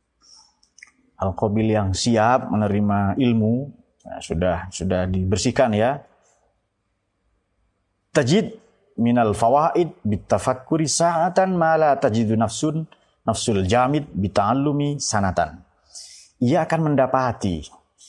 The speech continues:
faidah-faidah, manfaat-manfaat, pengetahuan-pengetahuan dengan berpikir sejenak, sesaat. Yang sering adzan maghrib kayaknya, ya, saat adzan maghrib.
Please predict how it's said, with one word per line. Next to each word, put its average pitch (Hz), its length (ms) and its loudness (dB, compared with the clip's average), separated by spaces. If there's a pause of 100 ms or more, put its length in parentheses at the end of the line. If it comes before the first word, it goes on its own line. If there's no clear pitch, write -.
(500)
faidah-faidah, 117 1200 0
manfaat-manfaat, 117 1200 0
pengetahuan-pengetahuan 107 1400 0
dengan 165 640 0
berpikir 135 680 0
sejenak, 110 760 0
sesaat. 120 640 0 (1040)
Yang 104 160 -6
sering 135 220 -2
adzan 120 180 2
maghrib 127 320 0
kayaknya, 76 300 -2
ya, 107 140 -2 (120)
saat 87 300 -2
adzan 98 180 0
maghrib. 98 380 -4